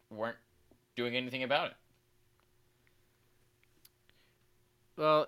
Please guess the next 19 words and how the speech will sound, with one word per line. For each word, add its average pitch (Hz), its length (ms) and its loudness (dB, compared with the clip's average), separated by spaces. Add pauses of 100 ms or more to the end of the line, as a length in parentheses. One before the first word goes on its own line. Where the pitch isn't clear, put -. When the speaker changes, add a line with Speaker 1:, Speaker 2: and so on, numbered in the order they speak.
Speaker 2:
it, 151 200 -4 (920)
it, 135 280 -6
it 156 140 -2
just 156 160 0
seemed 180 260 0
like 156 300 4 (100)
that 143 300 2
everything 160 680 0 (100)
that 139 280 0
was 143 240 -2
going 147 280 2
in 147 160 0
for 147 280 4
us 143 400 2
on 127 500 -2
Tuesday, 156 600 2 (500)
uh, 127 380 -2 (500)
just - 200 -6
kinda 139 320 -2